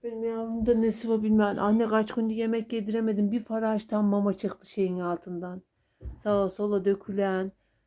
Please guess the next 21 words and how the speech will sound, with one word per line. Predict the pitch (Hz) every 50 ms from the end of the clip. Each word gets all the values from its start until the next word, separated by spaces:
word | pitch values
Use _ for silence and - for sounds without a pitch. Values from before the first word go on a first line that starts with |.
| _ _ _
Hiç | - 226 220 220 - -
yemiyordu | 233 233 226 220 214 214 202 190 196
anne. | 190 185 175 175 165 160 165 165
Vallahi | 175 185 190 202 202 196 190 185 170
kurudu | 180 196 202 214 208 - 208 190
kaldı. | 196 196 190 185 185 175 180 190 185 185 190 196 - - - - _ _ _ -
Bunu | 196 190
da | 185 185 185
göstereyim. | 185 180 - - 214 202 202 214 - 226 214 _ _ _ _ _ _ _ _ _ _ _ - - _ _ _ - _ _ _ _ _ _ _ _ _
Bak | - 220 214 - -
bıcırığın | 247 208 233 254 240 254 233
yaş | 240 240 247 240 233 -
mamasını | 262 247 240 233 233 - 247
yeme. | 240 240 220 208 208 240 - - _ - - - _ _ _ _ _ -
Ben, | 233 226 220 -
hah, | - 247 202 - - -
iddiayla | 208 170 185 202 190 185 180 180 175 175
bıcırık | 175 - 196 175 - -
yemeye | 190 180 180 180 180 165
başlar | 165 165 - - - 160
inşallah. | 156 - - - 170 170 165 165 160